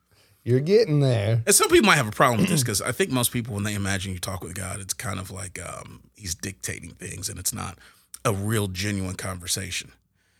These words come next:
Speaker 2: And really, he tends to allow for the process to unfold, as wonderful and as frustrating as that is.
Speaker 1: Yeah.
Speaker 2: 'Cause at the very beginning, he could have just been like, "Here, write this, this, and this. You're good."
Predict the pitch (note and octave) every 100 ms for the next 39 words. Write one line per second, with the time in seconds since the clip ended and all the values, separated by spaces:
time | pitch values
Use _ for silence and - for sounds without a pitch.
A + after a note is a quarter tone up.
0 | _ _ A2 G2+ B2+ D#3+ B2 A#2 G#2+ -
1 | B2 G#2 - G2 F#2 G2+ A2 A2 - G#2
2 | G2 F#2 - - G2+ F#2 - G2+ - -
3 | F#2+ F2+ - F2+ F2+ - - - G2 G2
4 | - - _ _ _ G#2 D3 B3 C#4+ C4
5 | A3+ - C3 A#2 G#2+ G2 - - F#3+ -
6 | - F#2+ F2+ F2 F2+ E3+ F2 E2+ - -
7 | - _ _ _ _ B2+ A2 G2 B2+ A2
8 | D#3 G3+ C#3+ F#3 D#3 A#2+ D3 B2 A2 F#2+
9 | C3 F2 F#2 G2+ G#2+ F2+ F#2+ C#3+ C#3+ -
10 | G#2+ G2+ - F#2 F#2+ F2 E2+ - - G#2+
11 | A#2 G2